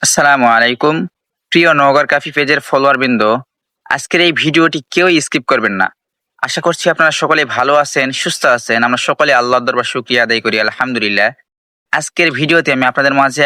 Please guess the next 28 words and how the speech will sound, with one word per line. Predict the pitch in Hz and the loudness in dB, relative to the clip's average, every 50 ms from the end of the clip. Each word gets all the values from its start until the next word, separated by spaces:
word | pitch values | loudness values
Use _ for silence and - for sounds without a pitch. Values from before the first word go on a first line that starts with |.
| 139 | 0
একটি | 131 131 _ - 143 143 139 139 135 - - - _ - - | 0 -4 _ -4 -2 0 0 0 -2 -4 -6 -10 _ -8 0
সুখবর | - 190 175 - 180 165 165 147 120 | 0 0 0 2 0 0 0 0 -2
দিতে | - 123 113 110 | -6 -2 0 0
যাচ্ছি, | 107 101 - - 131 131 147 170 - _ _ _ _ _ | 0 -2 -4 -4 -4 -2 -4 -4 -10 _ _ _ _ _
একটি | - 143 - 143 131 135 | -18 -6 -4 -4 2 2
গুড | 175 175 160 | 2 2 2
নিউজ | 160 151 135 117 98 95 | 0 0 0 -2 -2 -2
যাকে | 107 101 104 | -4 -2 0
বলা | 104 104 104 101 98 101 | 0 2 0 0 0 0
হয়। | 107 110 131 147 - _ _ _ _ _ _ _ _ _ - | 0 -2 -2 -2 -8 _ _ _ _ _ _ _ _ _ -10
তো | 135 | -8
সকলেই | - - 143 - 151 151 156 147 | -4 -2 0 0 2 2 0 0
একটু | 143 - - 143 110 113 | -2 -2 -4 -4 -2 -2
ভিডিওটি | 131 131 143 143 143 131 131 | 0 0 0 0 0 2 2
মনোযোগ | 139 151 156 151 151 | 2 2 2 0 -2
দিয়ে | 131 117 113 113 | -2 -2 -2 -2
দেখবেন। | 107 98 95 98 95 101 123 - _ _ _ _ _ _ _ _ _ | -4 -4 -4 -4 -4 -4 -6 -14 _ _ _ _ _ _ _ _ _
তো | - 131 131 127 120 - 143 | 2 4 4 4 2 0 -4
ইনশাআল্লাহ, | 156 147 - 175 151 151 151 151 156 156 160 156 - - - _ _ _ _ _ _ _ - | -2 0 2 2 2 2 2 2 2 2 0 -2 -6 -14 -16 _ _ _ _ _ _ _ -8
এই | - - 147 160 170 151 | -4 -2 0 0 0 2
যে | 160 156 120 - - 120 | 2 2 2 2 0 0
আগামী | 127 127 139 143 156 156 156 151 135 120 113 - | 2 2 0 0 2 0 0 2 0 0 -2 -2
শু-, | - - - 147 135 - - - - | -4 -2 -2 -2 -4 -4 -8 -10 -4
শনিবার | - 165 151 151 147 151 147 - - | -2 -2 0 0 0 0 0 -2 -2
থেকে | - 151 123 131 117 113 | -6 -4 -2 0 0 0
আমরা | 113 113 113 113 123 139 156 _ _ _ _ _ _ _ | 2 2 2 4 4 2 0 _ _ _ _ _ _ _
সপ্তাহব্যাপী | - - - 196 180 - _ - 185 165 165 160 143 143 135 113 127 131 139 147 - _ _ _ _ _ _ _ _ _ - | -4 0 0 0 -2 -2 _ -4 -2 0 0 0 0 0 -2 0 -2 -2 -2 -4 -6 _ _ _ _ _ _ _ _ _ -8
একটি | 127 - _ - 139 135 | -8 -8 _ -4 -2 0